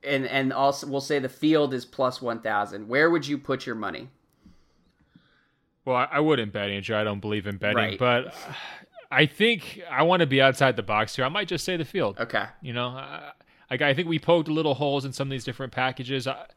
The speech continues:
Speaker 2: I, I'm having a hard time believing Pop would honor his decision to be traded to the Lakers. That seems a little silly. I can understand Boston's hesitancy. Philadelphia, to me, they're the big wild card here. I think they could get a deal done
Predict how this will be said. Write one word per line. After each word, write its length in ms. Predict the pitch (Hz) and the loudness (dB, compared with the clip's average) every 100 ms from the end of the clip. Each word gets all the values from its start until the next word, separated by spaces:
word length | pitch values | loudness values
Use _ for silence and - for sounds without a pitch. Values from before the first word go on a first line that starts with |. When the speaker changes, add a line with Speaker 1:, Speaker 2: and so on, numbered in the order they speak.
| _ _ _ _ | _ _ _ _
Speaker 2:
I, 120 | 131 139 | -2 -2
I'm 220 | 139 143 | 2 4
having 220 | 147 139 | 6 4
a 60 | 113 | 6
hard 260 | 147 151 | 6 6
time 260 | 151 139 131 | 4 4 4
believing 600 | 123 123 117 120 117 135 _ - | 2 2 2 0 -2 -8 _ -2
Pop 300 | 123 123 113 | 2 2 2
would 140 | 120 - | -4 -2
honor 360 | 117 117 117 | 0 0 0
his 160 | 113 113 | -2 -4
decision 520 | - - 117 - 107 | -6 -4 -2 -2 -6
to 100 | - | -8
be 140 | 98 107 | -10 -8
traded 460 | - 113 110 107 | -4 -2 -2 -4
to 100 | - | -6
the 60 | 104 | -6
Lakers. 340 | 101 104 107 101 | -6 -6 -6 -6
That 180 | 110 | -6
seems 220 | - 110 117 | -6 -8 -8
a 60 | |
little 220 | 104 104 | -8 -10
silly. 440 | 101 127 120 120 - - - | -8 -4 0 -2 -2 -12 -8
I 80 | 113 | -4
can 140 | 117 135 | -4 -2
understand 500 | 143 143 - 127 107 | 0 0 0 -4 0
Boston's 480 | 113 113 - 110 - | 0 0 -2 -10 -4
hesitancy. 760 | 123 117 117 - 123 113 117 - | -4 -2 -6 -4 -2 -2 -4 -4
Philadelphia, 880 | 147 135 127 123 - 123 120 117 | 0 4 6 4 4 2 2 2
to 180 | - 127 | -2 -4
me, 140 | 135 123 | -2 2
they're 120 | 123 | 2
the 120 | 113 | 0
big 200 | 117 110 | -2 -2
wild 340 | 110 104 107 | 2 2 0
card 200 | 107 110 104 | -2 -4 -2
here. 120 | 104 | -4
I 80 | 98 | -4
think 140 | 131 | -2
they 120 | 123 | -4
could 160 | - 113 | -4 -4
get 100 | 107 | -4
a 40 | 101 | -4
deal 240 | 110 107 | -2 -2
done 360 | 101 107 107 | -2 -2 -2